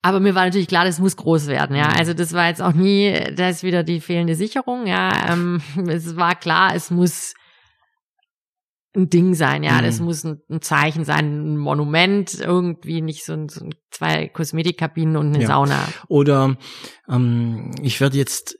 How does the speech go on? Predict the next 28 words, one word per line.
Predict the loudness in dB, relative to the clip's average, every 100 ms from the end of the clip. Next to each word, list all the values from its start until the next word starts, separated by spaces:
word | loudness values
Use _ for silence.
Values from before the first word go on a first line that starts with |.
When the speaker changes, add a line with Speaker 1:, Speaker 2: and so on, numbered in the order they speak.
| -2
Speaker 2:
also | 0 2
ich | 2 2
habe | 2
einen | 2
bestimmten | 2 0 -2 -2 -2 0
Namen | 2 2 2
im | 0
Kopf, | 0 0 0
aber | -2 -2
ich | -2
werd's | -4 -2
natürlich | -4 -4 -6 -4
nicht | -6 -6
sagen. | -6 -6 -6
Es | -10 -6
gibt, | -8 -8 -8 -4
ähm, | -2 -2 -4 -4 -4 -4 -2
hier | 2 2
in | 4 2
der | 0
Region, | -2 0 2 0
ich | 0
sag | 0
auch | 0
nicht | 0 -2
die |
Stadt, | -6 0 0 0 -2
ein, | -2 0 -4